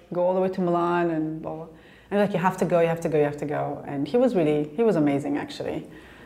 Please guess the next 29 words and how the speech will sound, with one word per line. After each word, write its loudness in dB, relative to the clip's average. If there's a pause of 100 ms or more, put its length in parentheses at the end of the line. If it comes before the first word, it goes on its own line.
(240)
Um, 2 (560)
and 0
I 2
went 0
to -8
Milan, -4
not 0
knowing 4
if -2
I 0
was 2
gonna 0 (160)
stay 2
or 4
come 0
back 2
after 0
meeting 2
Tom, 0
you 0
know? -2
It's -10
kind -2
of 4
a -8
funny -4
situation. -2 (680)
And, 4
um, 0